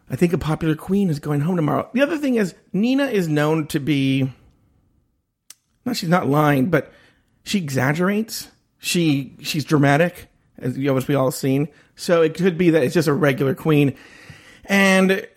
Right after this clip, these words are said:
someone we don't care, that, that, that does not have a huge following, but, you know, Nina just assumes they do. She's just being dramatic for dramatic's sake. So there's a tea on that. There is, um, so I was wa-, watching a, an old Reddit thread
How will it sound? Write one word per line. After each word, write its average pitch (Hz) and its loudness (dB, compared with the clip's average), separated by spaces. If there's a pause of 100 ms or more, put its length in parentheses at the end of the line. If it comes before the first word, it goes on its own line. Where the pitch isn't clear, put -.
(140)
someone 165 0
we 160 4
don't 147 2
care, 143 2
that, 139 -2
that, 135 -2
that 127 2
does 131 0
not 160 2
have 147 2
a 123 0
huge 131 -4
following, 123 0
but, - -2 (1000)
you 139 -2
know, 117 0
Nina 135 2
just 123 -2
assumes 123 0
they 95 -6
do. - -14
She's - -10
just 120 -8
being 113 -4
dramatic - -10
for - -6
dramatic's - -8
sake. - -6 (440)
So 214 -2 (300)
there's 202 0
a 208 -4
tea 196 -6
on 180 -4
that. 147 0 (240)
There 220 0
is, 302 0
um, 214 2
so 220 -2
I 220 2
was 208 2
wa-, 220 0
watching 233 0
a, 165 2 (120)
an 147 0 (100)
old 196 2 (1500)
Reddit 190 2
thread 139 -2